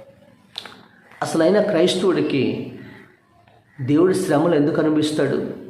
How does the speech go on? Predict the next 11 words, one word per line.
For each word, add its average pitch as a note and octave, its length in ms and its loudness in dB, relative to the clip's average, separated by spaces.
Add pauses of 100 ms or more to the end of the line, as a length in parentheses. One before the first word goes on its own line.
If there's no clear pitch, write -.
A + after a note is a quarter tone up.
(1800)
ఎందుకు D3+ 240 0
అనుభవిస్తాడంటే, C#3+ 1040 0 (840)
ఆయన B2+ 580 0 (1500)
ఎబ్రిల్ F#3+ 360 2
రాసిన F3 280 2
పత్రిక C3+ 420 0 (520)
రెండవ D#3 340 4
అధ్యాయము C3 420 2
పదవ C3 320 2
వచనంలో C#3 360 2
చెప్తాడు, B2+ 680 -2